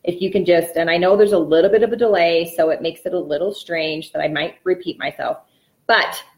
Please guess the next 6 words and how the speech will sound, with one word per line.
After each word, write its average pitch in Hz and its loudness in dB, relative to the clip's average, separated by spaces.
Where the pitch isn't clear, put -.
comment 277 2
below 277 6
what 226 2
you 233 -4
think 208 -4
organic 185 -4